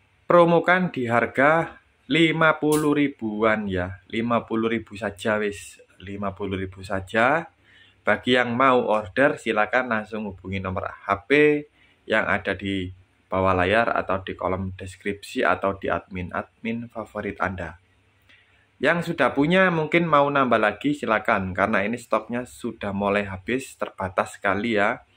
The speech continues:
Kalau misalkan nanti produk dari impor, ya pastinya harganya di atas seratus. Mungkin sampai sini dulu sahabat-sahabat semuanya. Ada kurang lebihnya kami Nawi Orchid Singosari yang ada di Malang, Jawa Timur.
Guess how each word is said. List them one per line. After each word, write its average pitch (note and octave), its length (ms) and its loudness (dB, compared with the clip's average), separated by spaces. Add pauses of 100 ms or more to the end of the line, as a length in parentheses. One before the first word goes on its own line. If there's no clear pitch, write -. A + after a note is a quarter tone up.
(440)
Kalau G2+ 160 0
misalkan G#2 480 -4
nanti G#2 400 -2
produk G2+ 320 -2
dari G2 240 -4
impor, A#2 480 -2 (480)
ya F2+ 240 0
pastinya G#2+ 640 -6
harganya G2 400 -6
di F#2+ 160 -4
atas F2 240 -6
seratus. - 640 -14 (800)
Mungkin C#3 240 2
sampai E3+ 240 2
sini E3 240 0
dulu E3+ 320 4
sahabat-sahabat A#2+ 480 0
semuanya. B2 480 0
Ada G#2 160 -2
kurang G#2 320 -2
lebihnya G2+ 400 -4 (320)
kami G#2+ 240 -4
Nawi G2 160 0
Orchid G2 320 -2
Singosari G2+ 560 -4
yang G2 240 0
ada G2 80 -12
di G2+ 160 -6
Malang, F#2+ 320 -2
Jawa F#2 240 -4
Timur. A#2+ 480 -6